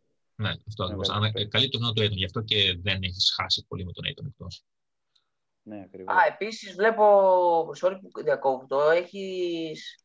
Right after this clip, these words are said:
Speaker 3: πόσους παίκτες που draft ο Βαλτινός έχεις; Δηλαδή, έχεις, βλέπω Van Vliet,
Speaker 1: <laughs>
Speaker 3: Lowry, Simmons, ε, τι στο καλό, ο Ολυμπιακός Άρης γίνεται εδώ πέρα;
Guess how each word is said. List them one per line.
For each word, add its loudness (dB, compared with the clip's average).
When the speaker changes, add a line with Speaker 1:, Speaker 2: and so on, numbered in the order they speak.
Speaker 3:
πόσους 0
παίκτες 2
που -6
draft 8
ο 6
Βαλτινός 2
έχεις; -2
Δηλαδή, 6
έχεις, 2
βλέπω 6
Van 4
Vliet, 4
Speaker 1:
<laughs> 0
Speaker 3:
Lowry, 6
Simmons, 4
ε, 4
τι -14
στο 6
καλό, 8
ο 0
Ολυμπιακός 2
Άρης 2
γίνεται -12
εδώ -6
πέρα; 2